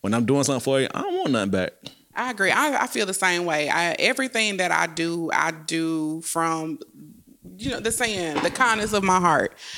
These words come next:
Speaker 2: Honestly, I, the, every, anything I do, I do from the kindness of my heart. Um, now, sometimes there have been moments where I do, I have overextended myself.
Speaker 1: Oh, yeah.
Speaker 2: Um, where it makes me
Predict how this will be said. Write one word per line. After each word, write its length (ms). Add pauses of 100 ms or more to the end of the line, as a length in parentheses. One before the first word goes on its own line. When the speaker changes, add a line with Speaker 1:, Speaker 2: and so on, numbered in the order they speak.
(180)
Speaker 2:
Honestly, 500
I, 180
the, 200
every, 300
anything 340
I 80
do, 140
I 80
do 100
from 140
the 80
kindness 320
of 80
my 120
heart. 380 (380)
Um, 460
now, 160
sometimes 920
there 140
have 200
been 680 (260)
moments 460
where 140
I 180
do, 240 (140)
I 80
have 220
overextended 720
myself. 420 (100)
Speaker 1:
Oh, 80
yeah. 160 (340)
Speaker 2:
Um, 240
where 140
it 160
makes 420
me 600